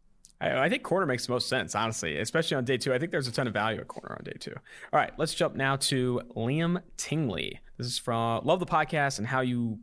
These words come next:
keep the content fresh throughout the year. I have two questions." Ah, love it. Um, first one is, "Is there any situation, or what would it take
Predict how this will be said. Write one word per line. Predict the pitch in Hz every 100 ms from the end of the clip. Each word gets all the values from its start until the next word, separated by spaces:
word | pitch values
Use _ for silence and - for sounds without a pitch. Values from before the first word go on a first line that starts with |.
| -
keep | - 139 -
the | -
content | - 113 117 113
fresh | - 107 -
throughout | 98 -
the | -
year. | 117 -
I |
have | 113
two | - 175
questions." | 143 107 - -
Ah, | - 95 -
love | 107 101
it. | - - - - -
Um, | 131 127 123 113 - - -
first | 151 151 -
one | 143
is, | 135 131 123 -
"Is | -
there | 127 113
any | 160
situation, | 190 175 - 135 135 127 123 123
or | 117
what | 110 131
would | 156
it | 139
take | 135 113 -